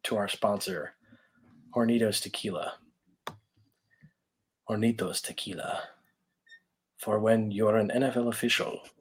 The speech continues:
moments away from reffing a game, and you think,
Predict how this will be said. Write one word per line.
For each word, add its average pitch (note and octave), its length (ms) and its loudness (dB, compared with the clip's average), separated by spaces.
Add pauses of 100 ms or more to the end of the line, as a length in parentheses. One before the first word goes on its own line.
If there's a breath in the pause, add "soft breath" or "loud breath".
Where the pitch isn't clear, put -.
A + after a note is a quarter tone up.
moments A#2 460 6
away G2+ 320 2
from G2+ 200 -4
reffing G2+ 360 -2
a F#2 40 -4
game, - 520 -6 (680 loud breath)
and G#2+ 200 0
you G#2 80 -2
think, - 520 -4